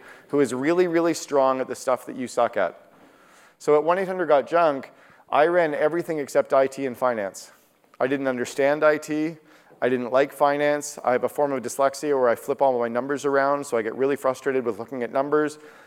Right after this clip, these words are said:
But everything related to operations, execution, culture, P R, marketing, sales, branding, that's stuff, stuff that I'm actually world-class in. On the area of people, recruiting, interviewing, selection, onboarding, and training, I'm probably amongst the best in the world,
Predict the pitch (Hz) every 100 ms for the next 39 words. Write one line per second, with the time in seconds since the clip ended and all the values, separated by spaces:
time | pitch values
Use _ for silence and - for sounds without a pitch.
0 | _ 131 143 170 180 165 151 147 147 139
1 | 113 131 131 139 139 151 139 120 117 120
2 | - 156 - 147 139 - 143 143 151 135
3 | - 143 139 143 135 135 131 139 135 -
4 | 139 139 110 131 139 139 147 139 143 -
5 | - - 135 143 - - 143 - - 135
6 | 127 123 120 120 - 123 117 120 113 135
7 | 123 - - - _ _ _ _ _ -
8 | 139 143 156 170 147 - - 151 180 185
9 | 190 - - - 135 - 160 160 139 139
10 | 143 151 147 131 131 131 139 117 131 131
11 | 139 127 117 131 135 151 147 123 - 139
12 | 139 131 120 131 143 - 117 110 - 117
13 | 110 101 92